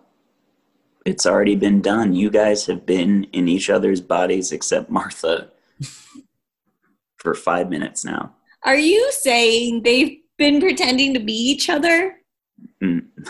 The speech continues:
Speaker 2: That's,
Speaker 1: I
Speaker 2: I don't believe you. I think you're trying to trick me.
Speaker 1: You're gonna have to ask them.
Speaker 2: Frank,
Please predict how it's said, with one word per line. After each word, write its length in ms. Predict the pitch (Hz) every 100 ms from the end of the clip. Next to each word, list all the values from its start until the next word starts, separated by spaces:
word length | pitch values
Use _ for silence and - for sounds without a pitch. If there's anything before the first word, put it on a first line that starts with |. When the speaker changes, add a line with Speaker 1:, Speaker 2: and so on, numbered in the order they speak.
| - - - -
Speaker 2:
That's, 140 | 294 -
Speaker 1:
I 180 | - - 240
Speaker 2:
I 100 | 311
don't 220 | 349 453
believe 380 | 302 254 247 240
you. 240 | 220 196
I 160 | 196 240
think 160 | 370 330
you're 180 | 330
trying 220 | 349 277 240
to 60 |
trick 300 | 226 - 262
me. 400 | 208 175 180 - _ _ _
Speaker 1:
You're 360 | - 190 - 104
gonna 260 | 95 98 101
have 180 | 107 -
to 120 | -
ask 400 | 92 95 - - _ _ _
them. 500 | - - 104 - - _ _ _ _ - _ _ _ _ _ _ _ _ _ _ _ _ _ _ _ _ _ _ _ _ _ _ _ _
Speaker 2:
Frank, 580 | - 247 240 247 277 -